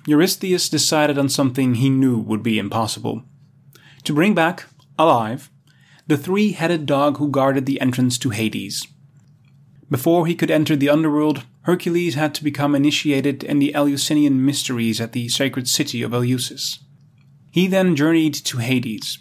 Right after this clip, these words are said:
where he had further adventures in the underworld, such as freeing his cousin Theseus from the chair of forgetfulness where he had been bound.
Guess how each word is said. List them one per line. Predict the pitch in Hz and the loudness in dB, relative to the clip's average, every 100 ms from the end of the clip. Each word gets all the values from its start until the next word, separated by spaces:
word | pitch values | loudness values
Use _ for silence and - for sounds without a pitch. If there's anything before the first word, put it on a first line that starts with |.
| - | -4
where | 139 | 0
he | 135 | 2
had | 135 | 0
further | - 180 185 180 | 0 0 2 0
adventures | 143 151 156 156 139 | 0 0 0 -2 0
in | |
the | 143 - | 0 0
underworld, | 175 190 165 170 170 165 - | -2 -2 0 0 0 -2 -6
such | 160 156 | -8 -6
as | - | -8
freeing | - 160 170 151 | -4 -2 0 0
his | 147 | -2
cousin | - 147 139 | -4 -2 -2
Theseus | 131 156 143 131 127 - | -2 -4 -4 -4 -4 -4
from | - 131 123 | -6 -4 -2
the | 123 | -2
chair | 123 139 127 | -2 -2 -2
of | 123 | -4
forgetfulness | 139 131 151 147 147 139 - - | -6 -4 -4 -2 -2 -2 -6 -4
where | 135 | -2
he | 123 | -2
had | 120 | -2
been | 123 117 | -2 -2
bound. | 113 104 101 - | -4 -6 -10 -14